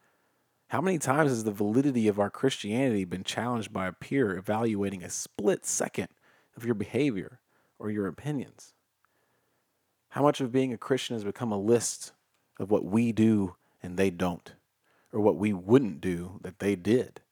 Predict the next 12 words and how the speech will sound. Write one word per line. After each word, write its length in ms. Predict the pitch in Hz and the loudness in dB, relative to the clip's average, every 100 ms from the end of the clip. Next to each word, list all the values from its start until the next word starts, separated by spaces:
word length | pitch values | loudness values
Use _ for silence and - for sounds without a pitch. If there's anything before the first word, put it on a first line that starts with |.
| _ _ _ _ _ _ _ _ | _ _ _ _ _ _ _ _
Sometimes 380 | - 160 170 160 | -4 0 2 2
it 120 | 110 | -2
feels 240 | - 156 120 | 2 4 4
like 160 | 101 | 0
that 220 | 135 120 | -2 -2
list 280 | 101 139 - | 2 2 2
has 120 | 110 | -6
become 340 | 92 - 120 107 | -8 -6 -6 -4
so 320 | - 175 - | 4 6 6
intricate 440 | 160 160 127 113 95 | 0 -2 -4 -4 -4
and 180 | 98 | 0
nuanced 560 | 147 147 110 - - | 2 4 2 -2 -10